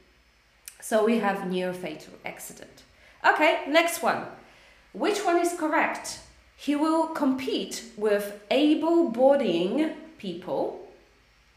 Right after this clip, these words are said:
He will compete with able-bodied people, or he will compete with able-bodied people. Hello, Isabella. No problem that you are late. It's okay. Chill.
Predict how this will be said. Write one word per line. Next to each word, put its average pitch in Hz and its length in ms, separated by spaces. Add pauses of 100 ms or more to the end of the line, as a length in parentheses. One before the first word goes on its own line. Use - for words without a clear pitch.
(600)
He 339 160
will 359 160
compete 302 480
with 262 300
able-bodied 214 960
people, 185 680 (460)
or - 480
he 359 160
will 427 160
compete 302 480
with 262 160 (100)
able-bodied 233 1080
people. - 520 (1120)
Hello, 330 360
Isabella. 196 720
No 320 200
problem 214 580
that 165 240
you 175 80
are 156 160
late. - 460 (720)
It's 294 260
okay. - 640 (1300)
Chill. - 420